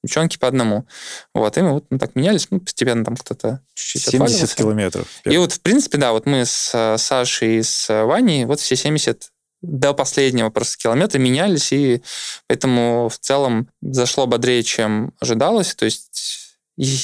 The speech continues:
Speaker 1: я не плани-, ну, я в этом году вообще в целом думал, ну, может быть, один-два раза там пробегу ультру, там, ну, в районе семидесяти, восьмидесяти. А тут, в принципе, у меня весь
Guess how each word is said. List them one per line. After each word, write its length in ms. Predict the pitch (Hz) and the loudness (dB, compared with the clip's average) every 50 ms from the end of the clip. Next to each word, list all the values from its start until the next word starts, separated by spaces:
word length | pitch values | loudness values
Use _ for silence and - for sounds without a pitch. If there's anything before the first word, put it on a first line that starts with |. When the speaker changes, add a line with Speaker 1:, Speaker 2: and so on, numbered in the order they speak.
| - - | -6 -4
Speaker 1:
я 180 | - 127 123 143 | 0 2 2 4
не 120 | 143 131 | 2 2
плани-, 200 | - - 131 131 - | 2 2 0 2 2
ну, 40 | 139 | 2
я 140 | 131 123 123 | 2 2 2
в 60 | 127 | 2
этом 220 | 135 135 135 127 | 0 0 0 0
году 160 | 120 135 135 131 | 0 2 2 2
вообще 240 | 117 110 - - 123 | 2 0 0 -2 -2
в 60 | - | -2
целом 340 | - - 131 117 113 110 113 | 0 0 0 2 2 2 2
думал, 240 | 123 113 110 107 113 | 2 2 2 2 2
ну, 120 | 160 202 | 2 2
может 240 | 185 135 131 131 117 | 2 2 2 2 0
быть, 180 | 113 110 - | 0 0 0
один-два 340 | 113 117 135 131 110 110 110 | 0 2 2 2 2 2 2
раза 280 | 107 113 113 113 117 107 | 2 2 2 0 0 -2
там 140 | - 110 110 | -2 -2 -2
пробегу 320 | - 110 117 123 123 123 | 0 0 0 2 2 2
ультру, 360 | 120 175 226 240 - - 131 | 2 2 2 0 0 -2 -2
там, 260 | - - 117 117 123 | 0 -2 -4 -2 0
ну, 80 | 135 139 | 0 2
в 20 | |
районе 220 | 123 120 120 120 117 | 2 2 2 0 0
семидесяти, 360 | 113 - - 117 113 - - | -2 -2 -2 -2 -2 -2 -2
восьмидесяти. 380 | 123 117 - - 117 113 - - | -2 -2 -2 -2 -2 0 0 0
А 40 | 113 | 0
тут, 160 | - 139 131 | 0 0 -2
в 40 | - | -2
принципе, 460 | - 143 147 147 - - - - - 127 | 0 0 2 2 0 -2 -6 -2 0 2
у 20 | |
меня 220 | 127 127 127 123 120 | 2 2 2 2 4
весь 260 | 120 127 127 - - | 2 2 2 0 -4